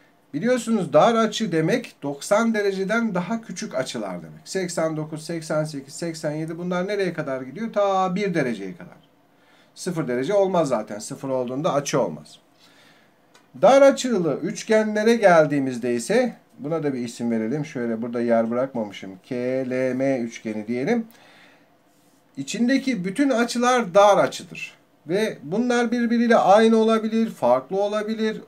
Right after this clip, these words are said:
Bu önemli değil ama içindeki bütün açıların doksan dereceden küçük olduğu üçgenlere dar açılı üçgenler diyoruz. Örneğin burası yetmiş derece olsun. İşte burası, e,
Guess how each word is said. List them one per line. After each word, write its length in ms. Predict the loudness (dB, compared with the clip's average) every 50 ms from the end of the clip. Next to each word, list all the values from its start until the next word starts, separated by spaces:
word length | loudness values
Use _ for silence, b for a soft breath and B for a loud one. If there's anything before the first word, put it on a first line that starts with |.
| _
Bu 360 | -12 -8 -6 -4 -2 0 2
önemli 440 | 4 6 6 6 6 4 2 -2 -4
değil 160 | -4 -4 -4 -4 -2
ama 220 | 0 0 0 0
içindeki 540 | -2 -2 -4 -2 -2 -2 -2 -2 -2 -4 -4
bütün 200 | -4 -4 0 2
açıların 580 | 2 2 0 -2 -4 -4 -2 -2 -2 -2 -2
doksan 480 | -2 -2 -2 -2 -2 -2 0 0 0 -2
dereceden 580 | -2 -4 -4 -6 -6 -4 -4 -4 -4 -4 -4 -6
küçük 380 | -10 -12 -10 -10 -12 -12 -10
olduğu 560 | -8 -4 -2 -2 -2 -4 -4 -6 -6 -6 -6
üçgenlere 800 | -6 -6 -8 -8 -6 -4 -4 -2 -2 -4 -4 -4 -4 -6 -4 -2
dar 220 | 0 2 2 2 0
açılı 340 | 0 -2 -4 -6 -10 -10 -10
üçgenler 380 | -12 -14 -18 -18 -18 -18 -18
diyoruz. 540 | -18 -18 -18 -20 -20 -20 -20 _ _ _ _ _ _ _ b b b b b b b b b b b
Örneğin 540 | -2 0 2 2 2 2 4 2 0 -4 -8 _ -20 -14 -8
burası 360 | -4 -2 -2 -2 -2 0 0
yetmiş 520 | 0 2 2 0 0 -2 -6 -6 -4 -2
derece 320 | 0 0 0 0 0 0 0
olsun. 460 | 0 0 -2 -4 -6 -6 -6 -8 -10 -14 _ _ _ _ _ _ _ _ _ _ _ _ _ _ _ b b b b b b b
İşte 260 | -16 -10 -8 -6 -2
burası, 560 | 2 2 2 2 2 0 0 2 2 0 0 -4 -12 _ _ _ _ _ -6
e, 40 | -4